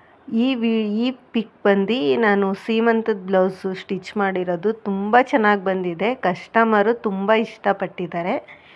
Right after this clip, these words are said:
ವಿಡಿಯೋ ಏನಾದರೂ ಇಷ್ಟ ಆದರೆ ಲೈಕ್, ಶೇರ್, ಸಬ್ಸ್ಕ್ರೈಬ್ ಮಾಡಿ.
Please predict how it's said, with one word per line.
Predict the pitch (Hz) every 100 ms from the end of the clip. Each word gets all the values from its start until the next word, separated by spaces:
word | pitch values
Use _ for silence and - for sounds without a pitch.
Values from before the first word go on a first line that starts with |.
| _ _
ವಿಡಿಯೋ | 202 247 262
ಏನಾದರೂ | 262 247 226 240
ಇಷ್ಟ | 226 - - 240
ಆದರೆ | 220 208 208
ಲೈಕ್, | 214 190 180 208 226 -
ಶೇರ್, | 226 202 208
ಸಬ್ಸ್ಕ್ರೈಬ್ | - 190 - - - 202 196 185
ಮಾಡಿ. | 180 170 190 277